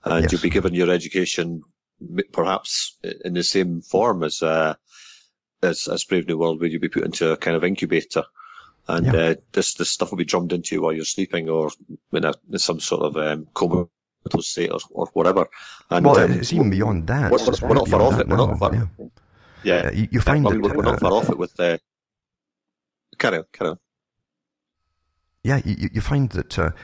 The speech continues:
Speaker 2: for instance, uh, I don't know if you've read the writings between, uh, Al-, Aldous Huxley, Brave New World, uh, uh, and, uh, uh, and Orwell, George Orwell.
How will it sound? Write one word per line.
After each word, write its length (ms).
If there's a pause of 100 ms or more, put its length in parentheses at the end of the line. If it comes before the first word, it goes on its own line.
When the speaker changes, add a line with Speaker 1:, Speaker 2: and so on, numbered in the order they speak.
Speaker 2:
for 140
instance, 480 (840)
uh, 260
I 20
don't 240
know 40
if 60
you've 100
read 120
the 80
writings 480
between, 540 (100)
uh, 300 (480)
Al-, 260
Aldous 320
Huxley, 500 (160)
Brave 260
New 120
World, 560
uh, 160
uh, 240
and, 360
uh, 200 (560)
uh, 200
and 200
Orwell, 380
George 220
Orwell. 320